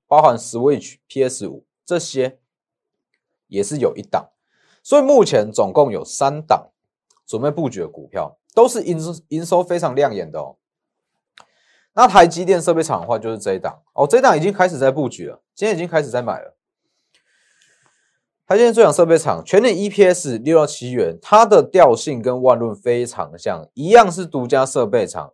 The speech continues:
一样有双重题材，它的股价有机会，应该是说后续就是会复制万润的走势哦，所以这一档就是我们要买进的台积电设备厂。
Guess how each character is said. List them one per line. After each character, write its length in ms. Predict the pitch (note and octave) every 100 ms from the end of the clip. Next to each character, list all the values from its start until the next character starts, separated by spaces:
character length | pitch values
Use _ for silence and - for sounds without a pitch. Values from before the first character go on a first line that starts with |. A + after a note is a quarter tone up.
| _
一 180 | B2+ D#3
样 220 | F#3+ B2+
有 200 | G2 D#2+
双 200 | A2+ A#2
重 220 | A#2 E2
题 220 | F2 E2+
材， 240 | - - _ _ _ _ _
它 120 | G#3+
的 100 | A3+
股 180 | E3+ G2
价 160 | D3
有 240 | B2+ G2 D#2+
机 220 | - A2
会， 300 | A2+ G2+ - _
应 120 | F#3
该 140 | F#3+
是 120 | F3+ D3
说 360 | - D#3+ - _ _ _ _ _
后 200 | G#3 F#3
续 160 | E3+
就 140 | D#3+ D#3+
是 100 | D#3
会 160 | D#3
复 240 | C#3 D3 A2
制 140 | B2+
万 200 | B2 A2
润 140 | G#2+
的 80 | F#2
走 180 | D#2+ -
势 260 | - D#2+ C2+ _ _ _ _ _ _
哦， 100 | A2+
所 140 | -
以 60 | F3
这 160 | - C#3
一 40 |
档 240 | C3 D#2+ -
就 140 | C#3+
是 60 | D3
我 80 | F#2
们 80 |
要 80 | G#2+
买 160 | A2 D2+
进 120 | F#2+
的 60 | F2+
台 140 | D#2
积 100 | E2+
电 180 | F#2 D#2+
设 140 | E2+
备 120 | D#2
厂。 200 | C#2+ -